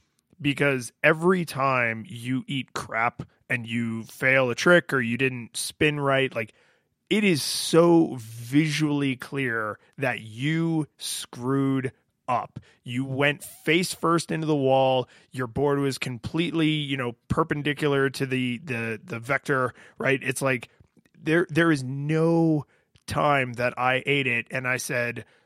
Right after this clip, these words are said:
like, "Oh, come on, I totally should have let," every time I ate crap, I might have been angry. I might have been very angry. But every time I ate crap, I was like, "Yeah, no, that would have killed me," right?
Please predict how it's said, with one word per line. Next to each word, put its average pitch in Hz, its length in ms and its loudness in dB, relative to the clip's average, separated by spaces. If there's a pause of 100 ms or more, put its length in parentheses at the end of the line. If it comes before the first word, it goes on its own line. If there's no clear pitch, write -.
(200)
like, 139 240 -4
"Oh, 233 280 4
come 254 180 -2
on, 262 260 4
I 220 80 6
totally 240 340 6
should 233 160 0
have 233 100 4
let," 226 220 4
every 175 480 6
time 147 340 2
I 127 100 4
ate 123 260 -2
crap, 131 340 -2
I 143 80 8
might 147 220 2
have 123 120 -2
been 117 140 -6
angry. 156 540 2 (120)
I - 60 -6
might 117 220 -6
have 107 60 -14
been 104 180 -12
very 113 440 2
angry. 98 360 -8 (280)
But 147 100 4
every 196 260 6
time 196 260 8
I 160 80 8
ate 156 240 4
crap, 143 340 2
I 135 120 2
was 135 160 -4
like, 127 340 -4
"Yeah, 170 300 8
no, 147 280 6
that 135 200 4
would 139 160 2
have 123 140 -4
killed 110 280 -2
me," 110 220 -8 (260)
right? 139 260 0